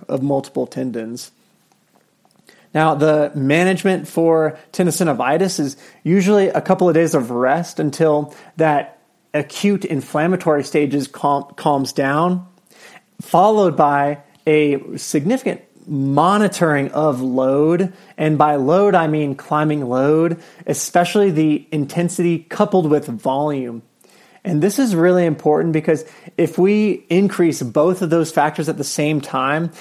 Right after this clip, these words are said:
then this is what really predisposes individuals to an increased susceptibility to injury. And it's also something that can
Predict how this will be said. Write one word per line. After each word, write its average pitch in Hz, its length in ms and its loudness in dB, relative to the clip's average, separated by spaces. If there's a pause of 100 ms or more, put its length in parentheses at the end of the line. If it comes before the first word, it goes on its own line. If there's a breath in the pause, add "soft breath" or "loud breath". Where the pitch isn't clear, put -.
(160 loud breath)
then 151 100 0
this 196 180 0
is 240 160 2
what 175 360 2
really 151 360 2
predisposes 160 1040 0
individuals 139 920 -2 (180)
to 147 520 0 (300 loud breath)
an 143 200 -2
increased 175 500 -2
susceptibility 151 640 0
to 143 240 -8
injury. 165 540 -2 (580 loud breath)
And 202 220 4
it's 196 160 0
also 214 420 2
something 160 380 0
that 147 180 -2
can 143 220 -4